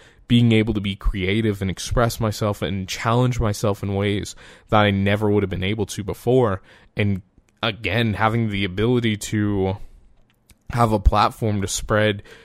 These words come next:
you know, good news and goodwill upon fellow men, like, that honestly just makes me so proud every time I get to come up here and record a podcast for y'all.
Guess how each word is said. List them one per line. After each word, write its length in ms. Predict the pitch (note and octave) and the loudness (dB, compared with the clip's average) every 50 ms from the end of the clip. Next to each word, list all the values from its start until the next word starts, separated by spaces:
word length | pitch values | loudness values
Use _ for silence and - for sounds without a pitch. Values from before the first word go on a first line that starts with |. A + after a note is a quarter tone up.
| _ _ _ - | _ _ _ -2
you 100 | B2 A2+ | 0 2
know, 120 | G#2+ G#2+ | 2 2
good 280 | G2+ - - C#3+ D3+ D3 | 2 6 8 10 10 10
news 560 | C#3+ C3+ C3 C3 C3+ C3+ C3+ C3 B2+ A#2 - | 10 8 8 8 8 8 8 6 4 2 0
and 340 | G#2+ F#2 F#2+ G2 G2 G2 - - _ _ _ _ _ _ - | -2 -4 -4 -4 -4 -6 -8 -12 _ _ _ _ _ _ 8
goodwill 680 | - D3+ D3 C#3 C3 B2+ B2+ B2+ C3+ C#3 C#3 C3+ B2+ | 10 10 10 10 8 6 6 8 8 8 6 6 4
upon 400 | A2 - - - B2+ B2 A#2+ A#2+ | 2 0 0 0 2 2 2 0
fellow 380 | A2+ - - A#2+ A#2+ B2 B2 A#2 | 0 0 2 2 4 4 4 2
men, 420 | A2 G#2 G#2 G#2+ A#2+ B2 A#2 A2+ | 2 2 2 2 0 0 0 0
like, 220 | G#2 G2+ G2 - - | 0 -2 -2 -4 -4
that 240 | A#2 B2+ C3 B2 - - - - - _ _ _ _ _ _ _ _ _ _ - | -2 0 0 -2 -2 -8 -18 -20 -20 _ _ _ _ _ _ _ _ _ _ 2
honestly 880 | B2 C#3+ D#3+ E3 D3+ C3+ - - A#2+ A#2 A2 G2+ E2+ E2+ E2+ G2+ - - _ _ - _ _ _ _ _ _ - D3+ | 4 6 6 6 6 4 2 2 2 2 2 0 -2 -4 -6 -6 -10 -14 _ _ -20 _ _ _ _ _ _ -10 -6
just 380 | C3 B2 - - - - - - - _ _ _ - | -4 -4 -4 -4 -8 -8 -10 -14 -20 _ _ _ -10
makes 540 | E2 A2+ B2+ C3+ C#3+ D3 D3 C#3+ D3 - - | -2 2 4 6 6 6 6 4 0 0 2
me 140 | C#3 C3+ | 2 2
so 340 | A#2+ - - - C3 B2+ B2 | 2 0 0 2 4 4 4
proud 420 | A2 - F2+ F#2+ A2 A#2 B2 A#2+ F#2+ | 2 0 0 0 2 2 2 0 0
every 180 | G#2 G#2+ A2 | -2 -2 -4
time 220 | G2+ - A2 G#2+ G#2+ | -2 0 0 0 0
I 60 | G#2 | 0
get 160 | F#2+ G#2+ - | -2 -2 -4
to 80 | - - | -6 -8
come 240 | - - G#2+ G#2 | -6 -4 -2 0
up 220 | G2+ A2 B2 - - | 0 -2 -2 -2 -4
here 320 | A2 G#2 G2 G2 F#2+ F#2 - - - - - - - | -2 -2 0 -2 -2 -4 -6 -12 -20 -20 -20 -10 -4
and 120 | A2+ A2 | -2 0
record 340 | G#2+ G#2 - - B2 B2 A#2+ | 0 0 0 2 2 2 2
a 40 | G2 | 2
podcast 640 | - - G2+ G#2 A#2 A#2+ A#2+ G2+ F#2+ - F2 - - | 0 -2 0 0 0 0 -2 -4 -4 -4 -4 -4 -8
for 120 | - E2+ C2+ | -8 -8 -8
y'all. 300 | - A1+ A1 E2 - | -8 -8 -8 -10 -10